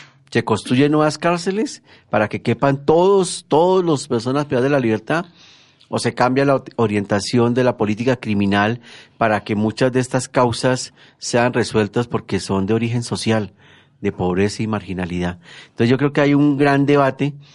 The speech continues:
Cuando se cer-, ordena cerrar un centro penitenciario, lo que hace el Ministerio y el imped desafortunadamente es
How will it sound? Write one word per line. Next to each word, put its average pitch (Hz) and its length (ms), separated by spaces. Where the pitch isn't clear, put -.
Cuando 113 280
se 110 140
cer-, 113 260
ordena 117 400
cerrar 120 260
un 135 180
centro 143 320
penitenciario, 113 680
lo 139 100
que 117 80
hace 110 240
el 139 60
Ministerio 110 540
y 131 60
el 123 60
imped 104 260
desafortunadamente 113 920
es 139 160